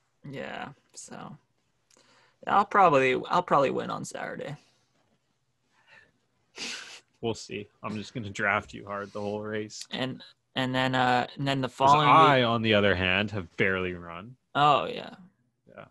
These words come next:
Speaker 1: Ah.
Speaker 2: I, I, I just go out there and send it. I'm just a racer. I, I don't really care.
Speaker 1: Adversity doesn't define you.
Speaker 2: That's right.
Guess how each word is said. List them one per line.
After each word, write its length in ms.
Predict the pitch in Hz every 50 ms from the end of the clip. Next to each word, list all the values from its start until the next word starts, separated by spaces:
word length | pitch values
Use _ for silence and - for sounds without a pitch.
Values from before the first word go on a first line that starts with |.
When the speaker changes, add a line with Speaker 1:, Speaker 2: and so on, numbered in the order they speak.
| _ _ _ _ _ _ _ _ _ _
Speaker 1:
Ah. 420 | 139 147 147 127 98 67 - - - - _ _ _ _ _ _ _ _ _ _ _ _ _ _ _ _ _ _ _ - _ _ _ _ _ -
Speaker 2:
I, 100 | 110 - -
I, 220 | 127 113 123 143 139 - _
I 160 | - 110 120 131
just 180 | 127 123 -
go 120 | - 127 120
out 60 | 107
there 100 | 107 101
and 120 | 98 95
send 220 | - - 98 98 95
it. 60 | - -
I'm 120 | - 98 104
just 160 | 107 - -
a 40 | 113
racer. 480 | 107 - 98 107 - - - - 139 - _ _ _ - - _ _ _ _
I, 160 | 107 101 95 - - 95
I 160 | 101 104 98
don't 180 | 95 95 98
really 180 | 98 101 98 98
care. 320 | - _ 110 110 107 - _ _ _ _ _ _ _ _ _
Speaker 1:
Adversity 560 | 131 131 123 131 139 143 - - 160 143 143
doesn't 440 | 131 123 123 123 135 135 131 113 -
define 420 | - 123 - - 120 123 139 143 147
you. 220 | 160 - - 139 - _ _ _ _ _ _ _ _ _ _ _ _ _ _ _ _ _
Speaker 2:
That's 260 | - - - - -
right. 140 | 117 113 117